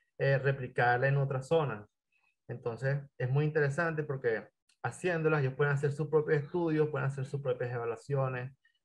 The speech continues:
pueden determinar qué tan efectivo o con qué grado de eficiencia pueden realizarse, dependiendo de la zona, cuál, dónde puede haber el mayor beneficio. De ahí ellos pueden sacar o concluir qué especies hay en, en determinada,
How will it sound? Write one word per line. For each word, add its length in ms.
pueden 280
determinar 760
qué 140
tan 160
efectivo 960
o 300
con 260
qué 140
grado 280
de 60
eficiencia 840
pueden 200
realizarse, 680
dependiendo 560
de 60
la 120
zona, 600
cuál, 320
dónde 220
puede 220
haber 200
el 60
mayor 260
beneficio. 920
De 180
ahí 220
ellos 180
pueden 300
sacar 640
o 100
concluir 800
qué 420
especies 680
hay 240
en, 360
en 220
determinada, 1120